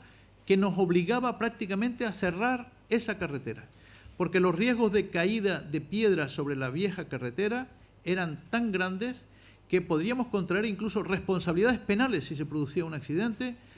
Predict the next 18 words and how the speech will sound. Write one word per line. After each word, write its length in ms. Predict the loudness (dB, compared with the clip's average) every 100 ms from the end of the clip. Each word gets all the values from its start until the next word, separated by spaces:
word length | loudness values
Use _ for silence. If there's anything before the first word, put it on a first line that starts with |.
| -20 -20 -20 -10
con 180 | -4
daños 300 | 0 0 0
a 60 | -4
las 100 | -6
personas 500 | -8 -6 -4 -2 -2
o 100 | -4
las 120 | -6
cosas. 340 | -10 -18 -18 -20 -20 _ _ -20 -20 -20 -20 -16
Entonces, 540 | -4 2 4 4 0 -2 -10 -20 -20 -20 -20 _ _ _ 0
ante 300 | 0 2 4
la 380 | 4 2 -6 -20 _ _ _ _ -20 -20 -20 -20 -20 -18 -18 -8
posibilidad 600 | -6 0 0 4 4 4
de 220 | 0 -2 -2
tener 300 | -2 -2 -2
que 100 | -2
cerrar 340 | 0 0 -2
esa 200 | -2 -4
carretera 640 | -2 -2 -2 -4 -4 -8